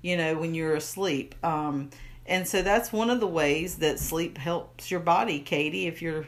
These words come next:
out there listening, I hope you are. And, uh, you know, sleep also rejuvenates the cells.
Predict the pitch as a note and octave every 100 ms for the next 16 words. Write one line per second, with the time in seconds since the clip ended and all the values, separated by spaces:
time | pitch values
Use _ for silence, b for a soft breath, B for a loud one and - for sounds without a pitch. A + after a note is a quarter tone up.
0 | - - E3+ F3 E3+ E3 E3 E3+ E3 D3+
1 | D#3+ - D3 C#3+ E3 C#4 B B B B
2 | - G3 G3 F#3+ F#3 F3+ F3+ F3+ - G#3
3 | A3 F3+ F#3 F3+ - - A3+ A#3 - F3
4 | A#3 - A3+ G#3+ C3 G3 E3+ G#3 G#3 G#3+
5 | G3 - G3 - D3+ C#3+ E3+ A3 A#3